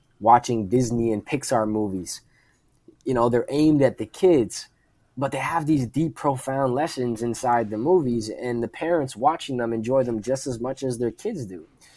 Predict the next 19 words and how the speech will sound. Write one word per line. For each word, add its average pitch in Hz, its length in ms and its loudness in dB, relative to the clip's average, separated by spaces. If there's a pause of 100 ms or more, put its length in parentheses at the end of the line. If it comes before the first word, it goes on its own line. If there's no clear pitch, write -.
(280)
And 156 200 2
the 151 80 4
idea 143 440 0
of 123 200 -2
carrying 147 420 -2
a 98 60 -6
backpack 113 680 -6
and 95 120 -12
having 110 580 -6 (280)
challenges 117 600 -2
in 104 100 -6
our 92 160 -2
lives 107 480 2 (680)
is 110 120 -10
not 165 200 0
exclusive 131 800 0
to 101 100 -2
young 123 260 0
people. 95 460 -4